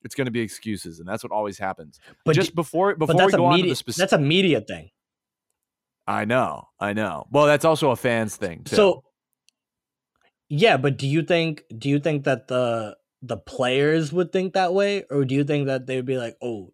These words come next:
Speaker 2: they just beat a really good team. We gotta be on watch. Like, we gotta play them next. We can't," like, I
Speaker 1: Um,
Speaker 2: feel like that's more of, like, the
Speaker 1: that could
Speaker 2: outside
Speaker 1: be
Speaker 2: mentality.
Speaker 1: Okay,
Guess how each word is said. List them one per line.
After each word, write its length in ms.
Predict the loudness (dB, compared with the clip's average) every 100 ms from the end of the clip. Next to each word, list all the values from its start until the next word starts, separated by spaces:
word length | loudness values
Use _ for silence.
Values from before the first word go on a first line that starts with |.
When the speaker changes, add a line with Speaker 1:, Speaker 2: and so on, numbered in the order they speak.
| _
Speaker 2:
they 160 | -10 -10
just 180 | -6
beat 140 | -4 -4
a 40 |
really 320 | -6 -6 -6 -6
good 220 | -8 -8
team. 460 | -8 -8 -10 -14 -20 _
We 140 | -4
gotta 200 | 0 0
be 140 | 0 -6
on 240 | -6 -12
watch. 540 | -14 -14 -16 -14 -14 -14 _ _ _ _
Like, 200 | -6 0
we 100 | 4
gotta 180 | 4 2
play 260 | 0 -2
them 300 | 0 -2 -2
next. 460 | -6 -10 -12 -20 -12
We 160 | -10 -6
can't," 300 | -4 -6 -10 _ _
like, 220 | -8 -2
I 20 | 0
Speaker 1:
Um, 60 |
Speaker 2:
feel 120 | 4
like 120 | 4 2
that's 180 | -2
more 160 | -2 0
of, 80 | 0
like, 180 | -2 -4
the 80 | -6
Speaker 1:
that 80 | 0
could 60 |
Speaker 2:
outside 360 | 0 2 -2 -2
Speaker 1:
be 120 | -2
Speaker 2:
mentality. 580 | -2 -4 -8 -14 -16 -20 _ _ _ _ _ _ _
Speaker 1:
Okay, 320 | -2 0 -2